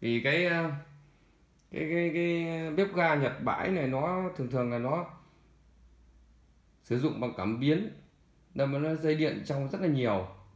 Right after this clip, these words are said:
Nên mà mình phải, à, mình phải làm cái lưới chống chuột đấy. Vì ở Việt Nam thì hầu như nhà nào cũng có chuột.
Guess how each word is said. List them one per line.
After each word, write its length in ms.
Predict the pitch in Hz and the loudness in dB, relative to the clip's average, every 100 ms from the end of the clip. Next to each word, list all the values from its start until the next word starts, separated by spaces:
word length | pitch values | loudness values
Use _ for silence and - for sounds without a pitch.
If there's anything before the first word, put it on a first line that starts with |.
| - - _ _ - - | -20 -20 _ _ -20 -8
Nên 220 | - 135 | -4 -2
mà 260 | 139 131 127 | 0 -2 0
mình 280 | 123 104 101 | 0 0 -2
phải, 220 | 92 101 | -2 -2
à, 140 | 110 113 104 - - - - - - - - - - - - - - - - | -4 -8 -12 -18 -20 -20 -20 -20 -20 -20 -20 -20 -20 -20 -20 -20 -20 -20 -8
mình 160 | 107 107 | -6 -4
phải 160 | 104 101 | -2 -2
làm 460 | 113 120 117 101 | -2 -4 -4 -4
cái 100 | 110 | -2
lưới 160 | 131 147 | 0 0
chống 180 | 160 156 | -2 -4
chuột 240 | 135 104 | -4 -2
đấy. 140 | 113 - - - - _ _ _ _ _ _ - | -4 -8 -14 -20 -20 _ _ _ _ _ _ -16
Vì 120 | - | -8
ở 120 | 95 98 | -4 -4
Việt 120 | 98 | -4
Nam 340 | 110 120 113 107 | -2 -4 -4 -6
thì 220 | 104 98 | -6 -6
hầu 200 | 101 101 | -6 -4
như 140 | 110 | -4
nhà 160 | 107 101 | -4 -4
nào 180 | 95 95 | -4 -6
cũng 100 | - | -8
có 140 | 131 | -8
chuột. 160 | - 95 | -6 -6